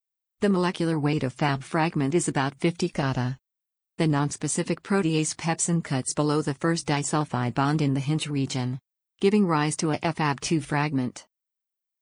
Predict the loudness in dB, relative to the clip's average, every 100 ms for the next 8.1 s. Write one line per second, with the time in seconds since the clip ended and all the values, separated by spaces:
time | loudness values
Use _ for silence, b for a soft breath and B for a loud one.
0 | -2 2 2 0 0 0 2 2 0 0
1 | -2 -2 0 -2 -2 -2 0 0 0 2
2 | 0 0 -2 -2 -2 0 -2 0 0 -2
3 | -2 -2 0 0 -2 -6 _ _ _ _
4 | _ -4 -2 0 0 0 -2 2 2 2
5 | 0 0 0 0 0 2 0 -2 -4 _
6 | _ _ _ -2 0 2 0 0 0 0
7 | 2 0 2 2 0 0 0 2 0 -6